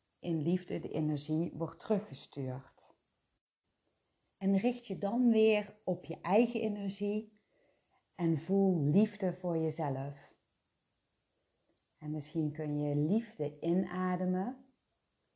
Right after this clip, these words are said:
en voel die liefde in je hart. En met de uitademing voel je liefde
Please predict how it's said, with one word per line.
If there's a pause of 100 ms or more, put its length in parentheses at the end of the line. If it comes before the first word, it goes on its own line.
(840)
en
voel
die
liefde
in
je
hart. (200)
En
met
de
uitademing
voel
je
liefde